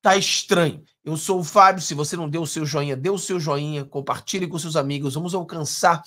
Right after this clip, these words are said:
o maior nu-, maior número de pessoas possível, bater um papo sobre isso, essa situação de que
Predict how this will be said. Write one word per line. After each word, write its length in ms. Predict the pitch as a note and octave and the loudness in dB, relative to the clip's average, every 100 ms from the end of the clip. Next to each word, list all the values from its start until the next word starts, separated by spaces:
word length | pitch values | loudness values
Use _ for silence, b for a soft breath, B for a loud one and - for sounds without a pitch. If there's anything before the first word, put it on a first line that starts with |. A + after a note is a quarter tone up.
| B B B B | B B B B
o 80 | C#4 | 4
maior 200 | B3+ B3 | 6 4
nu-, 240 | B3 A3+ | 0 -4
maior 200 | G#3 A3+ | 2 4
número 180 | A3+ A3+ | 4 0
de 60 | F#3 | -2
pessoas 320 | G3+ G#3 G3 | -4 -2 -4
possível, 480 | - F#3 - F#3+ G3 | -4 -6 -4 -4 -2
bater 200 | A#3 - | -2 -4
um 120 | C#4 | 0
papo 340 | - A3 A3+ | 6 6 4
sobre 340 | G#3 A#3 G#3 G#3 | -4 -4 -2 -2
isso, 220 | A3 F3+ | -2 -2
essa 140 | E3 | -4
situação 680 | E3 - F3+ - - A3 A3 | -6 -2 -2 -2 -2 0 0
de 140 | F3 | -4
que 320 | D#3 F3+ B2+ | -4 -4 -4